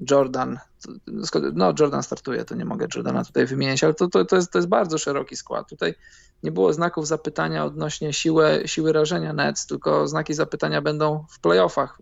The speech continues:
jeśli chodzi o defensywę, ale tutaj póki co na razie nie ma do czego się przyczepić. Wiadomo, te dwa mecze przegrali, ale to, no, w tym drugim po dogrywce z, z Memphis tam, tam ani K D, ani Kyrie nie grali,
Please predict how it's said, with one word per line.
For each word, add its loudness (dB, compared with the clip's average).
jeśli -10
chodzi -4
o 0
defensywę, 2
ale 2
tutaj -2
póki 0
co 0
na 2
razie 2
nie 0
ma 2
do -4
czego -2
się -6
przyczepić. -2
Wiadomo, 2
te -4
dwa 0
mecze 0
przegrali, 2
ale -2
to, -2
no, -4
w -18
tym 2
drugim 2
po 0
dogrywce 0
z, 2
z -8
Memphis -6
tam, -4
tam 0
ani 0
K -2
D, 0
ani -4
Kyrie 0
nie -4
grali, -2